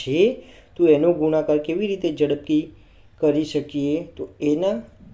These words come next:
વિશેની આ જે ટ્રીક છે એ અહીં શીખી. જો મિત્રો તમને આ વીડિયો ગમ્યો હોય તો તમે આ ચેનલને સબસ્ક્રાઈબ કરજો, વીડિયોને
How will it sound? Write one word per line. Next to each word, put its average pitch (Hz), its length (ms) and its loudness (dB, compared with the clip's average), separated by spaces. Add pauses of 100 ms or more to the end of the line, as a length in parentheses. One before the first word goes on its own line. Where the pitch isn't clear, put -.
(260)
વિશેની 180 460 -2
આ 151 120 -2
જે 147 80 0
ટ્રીક 175 300 -2 (100)
છે 156 140 -4 (240)
એ - 0 - (160)
અહીં 147 320 -6 (800)
શીખી. 120 500 -8 (560)
જો 147 200 0
મિત્રો 185 360 -2
તમને 160 340 -4 (480)
આ 127 120 -6
વીડિયો 127 420 -4
ગમ્યો 151 340 -4
હોય 156 300 -4 (360)
તો 131 120 -10
તમે 143 340 -4 (380)
આ 143 240 -4
ચેનલને 151 800 -4
સબસ્ક્રાઈબ 151 640 -6 (100)
કરજો, 147 400 -4 (640)
વીડિયોને 139 680 -2